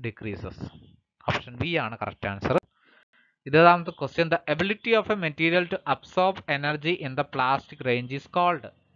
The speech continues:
ആ ഒരു ടേമിനെ നമ്മൾ resilience എന്നാണ് പറയുന്നത്. Resilience എന്നാണ് പറയുന്നത്. ഓക്കെ, ഇരുപത്തിയൊന്നാമത്തെ question, killed steel.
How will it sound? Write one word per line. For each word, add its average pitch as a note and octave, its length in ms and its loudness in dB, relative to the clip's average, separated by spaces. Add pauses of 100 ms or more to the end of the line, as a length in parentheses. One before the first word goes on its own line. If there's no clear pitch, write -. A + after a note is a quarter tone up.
(580)
ആ F#3+ 40 4 (100)
ഒരു A#3+ 180 -2
ടേമിനെ F#3+ 440 2
നമ്മൾ E3 180 4 (720)
resilience G#3+ 640 2 (180)
എന്നാണ് C#3 360 0 (120)
പറയുന്നത്. G#2 480 -4 (400)
Resilience C#3 640 0
എന്നാണ് G#2 260 -2 (100)
പറയുന്നത്. F2 420 -14 (760)
ഓക്കെ, A2 140 -6 (2000)
ഇരുപത്തിയൊന്നാമത്തെ D#3+ 1080 2
question, E3 300 -8 (440)
killed A#3 320 6 (100)
steel. C3 340 0